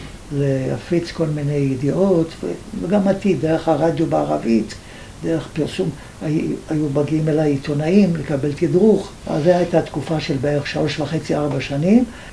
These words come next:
בעקבות מלחמת, אה, יום הכיפורים, דובר צה"ל לא הופך להיות יותר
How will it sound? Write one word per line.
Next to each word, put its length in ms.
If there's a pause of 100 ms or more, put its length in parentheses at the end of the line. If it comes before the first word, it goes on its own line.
(320)
בעקבות 400 (160)
מלחמת, 560
אה, 120
יום 260
הכיפורים, 640 (120)
דובר 300
צה"ל 220 (320)
לא 260
הופך 300
להיות 200
יותר 380